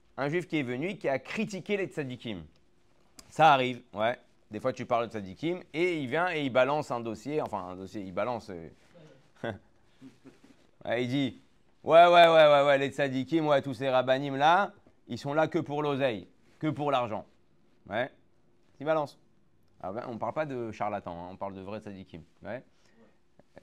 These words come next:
Euh, ça, c'est pas, c'est pas, c'est pas, sinon on n'a pas de question. Il dit, « Ils, ils sont là que pour l'argent. » Alors le type, il est venu le voir, un des chassidim, il est venu voir et il dit, « Je vais te raconter une histoire.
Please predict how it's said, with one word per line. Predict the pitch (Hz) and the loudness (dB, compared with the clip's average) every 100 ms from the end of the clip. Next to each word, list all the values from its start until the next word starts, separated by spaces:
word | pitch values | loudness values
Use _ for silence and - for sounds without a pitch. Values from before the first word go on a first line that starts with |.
| - 87 | -20 -18
Euh, | |
ça, | 85 101 101 98 | -8 -4 -2 -4
c'est | 95 101 | -6 -4
pas, | 113 104 98 | -4 -4 -8
c'est | 95 98 | -10 -8
pas, | 104 101 | -6 -6
c'est | 98 104 | -8 -8
pas, | 110 101 | -6 -6
sinon | 95 104 | -8 -12
on | 117 | -12
n'a | 104 | -10
pas | 98 | -10
de | 101 | -12
question. | 107 - 80 _ - - _ _ | -14 -14 -18 _ -16 -16 _ _
Il | 120 | -10
dit, « | 151 170 - 95 185 175 196 | -6 -8 -10 -12 -12 -12 -12
Ils, | |
ils | 170 | -8
sont | 214 | -4
là | 254 | -4
que | 254 | -4
pour | 240 240 | -4 0
l'argent. » | 233 208 214 196 _ _ _ _ _ _ _ _ - | 0 0 -4 -6 _ _ _ _ _ _ _ _ -8
Alors | 101 107 107 | -2 -2 -2
le | 107 | -8
type, | 131 160 | -10 -10
il | 127 | -8
est | |
venu | 104 110 123 | -8 -8 -8
le | 107 | -6
voir, | 98 110 - | -4 -4 -4
un | 117 | -8
des | 110 | -8
chassidim, | 110 98 98 120 | -10 -14 -12 -12
il | 120 | -12
est | |
venu | 98 101 | -12 -8
voir | 117 135 | -4 -4
et | 110 | -6
il | |
dit, « | 101 107 104 104 - | -10 -10 -10 -12 -16
Je | 104 | -16
vais | 104 | -10
te | |
raconter | 127 143 151 | -10 -8 -10
une | 156 | -12
histoire. | 131 143 127 | -10 -8 -8